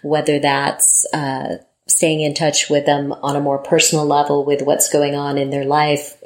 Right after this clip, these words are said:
their birthdays, their babies being born, marriages.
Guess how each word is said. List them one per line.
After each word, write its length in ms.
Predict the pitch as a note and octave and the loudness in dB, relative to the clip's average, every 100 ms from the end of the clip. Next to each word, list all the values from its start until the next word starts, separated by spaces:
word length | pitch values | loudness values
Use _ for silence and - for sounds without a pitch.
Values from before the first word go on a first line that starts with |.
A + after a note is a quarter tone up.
| - | -12
their 120 | - C3+ | -6 0
birthdays, 760 | D3+ D3+ D#3 D3+ C#3+ C#3 - | 2 2 2 2 2 2 0
their 360 | - D3 C#3+ C#3 _ - | -2 -4 -4 -10 _ -4
babies 400 | D3+ D3 C#3 - | -2 0 -2 0
being 320 | D3 C#3+ C#3 | 0 -2 -4
born, 480 | C3+ C3+ C3+ C3+ C3+ - - - - - | -6 -6 -6 -8 -10 -12 -14 -16 -20 -6
marriages. 960 | D3+ D3+ D3 C#3+ D3+ C#3+ C#3+ C#3 - | 0 2 2 2 0 -2 -2 -2 -4